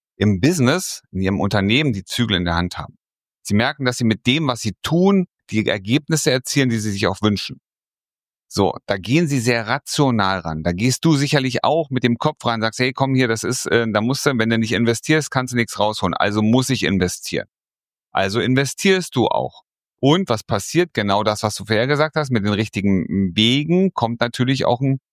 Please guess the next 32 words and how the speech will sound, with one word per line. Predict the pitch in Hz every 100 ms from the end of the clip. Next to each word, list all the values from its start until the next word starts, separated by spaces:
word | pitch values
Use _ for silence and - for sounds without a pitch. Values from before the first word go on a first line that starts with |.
| _ _
bestimmter | 110 98 - 123 135 147 113
wirtschaftlicher | 101 - 139 - 131 139 110
und | 95
unternehmerischer | 78 104 95 92 107 107 107 -
Erfolg | 92 - 107 101 -
raus. | - - _ _ _ _ _
So, | - 87 - - -
das | 92 139
ist | 131
das, | 135 -
was | 127
du | - 131
gewohnt | 127 139 180 156 -
bist. | - - _ _ _ _ _ _ _
In | 139 151
einer | 135 139
Beziehung | 127 131 - - 220 156 135 190 160
geht | 143 151
es | 135
aber | 104 135
nicht | 143 -
nur | 139
um | 123
die | 127
Logik, | 131 151 170 131 120
sondern | 135 135 127
es | -
geht | 131
auch | 95 117
um | 98 135
die | 135 -
Emotion. | 147 151 160 - 165 113 73